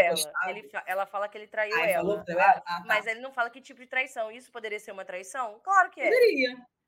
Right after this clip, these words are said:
Speaker 2: com
Speaker 1: Mas o
Speaker 2: certeza.
Speaker 1: nada acontece feijoada. Essa é a frase da série. Nada acontece feijoada.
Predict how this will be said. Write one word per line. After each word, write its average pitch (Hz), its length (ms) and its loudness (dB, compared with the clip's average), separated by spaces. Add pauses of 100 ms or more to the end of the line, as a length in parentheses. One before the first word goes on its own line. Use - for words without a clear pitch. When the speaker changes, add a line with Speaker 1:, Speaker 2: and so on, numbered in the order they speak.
Speaker 2:
com 214 80 -10
Speaker 1:
Mas 233 180 2
o 277 40 -8
Speaker 2:
certeza. 185 220 -4
Speaker 1:
nada 247 220 4
acontece 247 340 -6
feijoada. 262 680 0
Essa 214 240 -2
é - 20 -12
a 269 40 -14
frase 254 260 -6
da 262 80 -14
série. 208 400 -2
Nada 214 240 -4
acontece 220 460 -12
feijoada. 220 680 -14